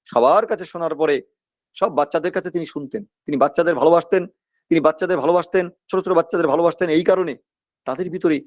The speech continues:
এই ঠাকুর, ঠাকুরত্ব তাদের ভিতরে জাগিয়ে দেওয়ার জন্য, কারণ তারা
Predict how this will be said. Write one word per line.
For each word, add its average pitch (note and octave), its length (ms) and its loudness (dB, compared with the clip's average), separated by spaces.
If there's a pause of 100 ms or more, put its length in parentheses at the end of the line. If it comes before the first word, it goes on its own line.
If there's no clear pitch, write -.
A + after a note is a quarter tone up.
(180)
এই C3+ 220 0
ঠাকুর, F#3+ 340 0 (220)
ঠাকুরত্ব G#3 520 2
তাদের E3 240 0
ভিতরে D3+ 220 -2
জাগিয়ে C#3+ 240 0
দেওয়ার C#3 220 0
জন্য, C3 340 -4 (180)
কারণ C#3+ 240 0
তারা C3 240 4